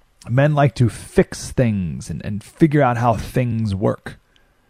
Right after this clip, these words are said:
Let me give you an example. So let's, let's move away from the science. Let's just be real, right? 'Cause you, you, again, you can't deny this. Husbands, got any husbands listening here? Your wife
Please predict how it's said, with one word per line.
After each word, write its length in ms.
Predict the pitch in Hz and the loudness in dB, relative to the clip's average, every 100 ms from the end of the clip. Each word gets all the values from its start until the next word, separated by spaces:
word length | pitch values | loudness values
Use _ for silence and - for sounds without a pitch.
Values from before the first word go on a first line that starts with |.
| _ 208 | _ -4
Let 80 | |
me 60 | 247 | 2
give 100 | 262 | 4
you 40 | 240 | 6
an 20 | |
example. 300 | 160 190 139 | 6 4 2
So 120 | 170 | 0
let's, 220 | 185 170 | 0 2
let's 160 | 196 185 | 4 6
move 120 | 208 | 6
away 160 | 190 165 | 8 6
from 120 | 156 | 4
the 60 | 139 | 4
science. 280 | 143 117 | 4 2
Let's 140 | 139 139 | -2 -6
just 140 | 151 | -2
be 100 | 185 | 2
real, 220 | 196 123 | 4 4
right? 160 | 98 120 | 2 2
'Cause 180 | 135 143 | 2 6
you, 280 | 175 - - - - - - - | 6 4 -6 -18 -20 -20 -16 -4
you, 260 | 175 165 - | -4 -2 0
again, 180 | 208 156 | 4 4
you 100 | 156 | 4
can't 300 | - 196 151 | 4 2 2
deny 340 | 165 226 196 | 4 4 4
this. 240 | - 131 - - - - _ _ _ _ _ | 0 -8 -14 -20 -20 -20 _ _ _ _ _
Husbands, 540 | 170 202 127 110 - - | 6 6 4 -4 -8 -4
got 100 | - | 4
any 100 | 170 | 6
husbands 380 | 160 180 147 160 | 8 8 6 6
listening 280 | 170 160 175 | 6 8 8
here? 220 | 170 160 - _ _ _ _ _ _ _ _ _ - _ _ _ _ _ _ _ _ _ _ _ - | 8 6 0 _ _ _ _ _ _ _ _ _ -20 _ _ _ _ _ _ _ _ _ _ _ 2
Your 240 | 151 160 | 8 8
wife 500 | 160 175 135 127 - | 10 8 6 -2 -10